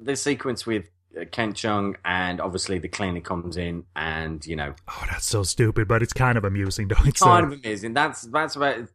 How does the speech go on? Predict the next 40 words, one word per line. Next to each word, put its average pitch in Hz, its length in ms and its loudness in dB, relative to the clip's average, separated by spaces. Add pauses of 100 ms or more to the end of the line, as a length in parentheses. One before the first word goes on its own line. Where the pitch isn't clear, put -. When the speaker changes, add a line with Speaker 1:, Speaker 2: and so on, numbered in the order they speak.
(100)
Speaker 1:
as 117 340 -4
elevated 120 560 2
as 107 120 0
can, 107 180 -6
as 101 240 -2
it 95 60 -2
can 92 180 -8
get. 113 240 2
It's 98 100 -16
kind 104 280 0
of 98 80 -4
amusing. 98 340 -4
It's 92 100 -8
like, 98 240 -8
yeah, 101 320 -6
okay, 98 200 -6
you 98 100 -6
can't 101 220 -6
get 95 120 -4
a 87 80 -12
chortle 90 440 -6
out 87 100 -4
of 92 80 -6
that 92 200 4
one. 90 200 0
It 87 140 -10
kind 95 240 -2
of, 82 80 -4
Speaker 2:
Well, 156 140 8
Speaker 1:
like, 160 80 4
Speaker 2:
well, 170 220 12
well, 170 140 10
Speaker 1:
it's 185 60 8
Speaker 2:
let's 185 160 6
set 160 100 8
up 139 140 4
context 107 420 0
here 104 160 2
because, 110 320 -2
uh, 117 40 0